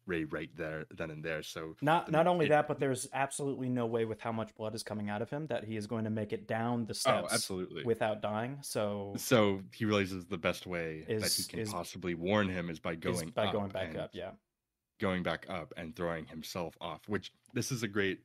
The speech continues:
Speaker 1: another tie around back to the first time that he went up the tower and he couldn't use the coins
Speaker 2: Mm-hmm.
Speaker 1: to, to buy it.
Speaker 2: Exactly.
Speaker 1: Now he has these coins and he's dropping the coins
Speaker 2: And
Speaker 1: off
Speaker 2: he's
Speaker 1: the top of the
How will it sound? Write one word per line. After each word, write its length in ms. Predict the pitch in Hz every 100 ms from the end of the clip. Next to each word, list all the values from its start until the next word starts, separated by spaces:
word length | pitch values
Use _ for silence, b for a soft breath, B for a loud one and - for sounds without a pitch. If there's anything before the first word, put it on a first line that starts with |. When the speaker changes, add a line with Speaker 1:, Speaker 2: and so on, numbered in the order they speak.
| -
Speaker 1:
another 260 | 104 92 87
tie 200 | 101 95
around 300 | 87 82 82
back 220 | 82 -
to 240 | - 85 82
the 80 | -
first 280 | - 90 -
time 140 | 87
that 100 | 85
he 40 | 82
went 140 | 82
up 60 | -
the 60 | -
tower 260 | 87 85
and 80 | 82
he 60 | 76
couldn't 240 | 92 87
use 220 | 95 92
the 80 | 101
coins 520 | - 110 113 123 139
Speaker 2:
Mm-hmm. 60 | 160 - _ _ -
Speaker 1:
to, 340 | 101 95 95
to 140 | - 104
buy 200 | 107 110
it. 160 | 120
Speaker 2:
Exactly. 200 | 127 151
Speaker 1:
Now 20 | -
he 80 |
has 300 | 101 110 101
these 200 | - 95
coins 420 | - 117 110 98 92
and 80 |
he's 120 | 90 -
dropping 300 | 101 107 92
the 60 |
coins 280 | 87 101 139
Speaker 2:
And 20 |
Speaker 1:
off 120 | 139 120
Speaker 2:
he's 20 |
Speaker 1:
the 60 | 90
top 180 | 90
of 60 |
the 40 | 90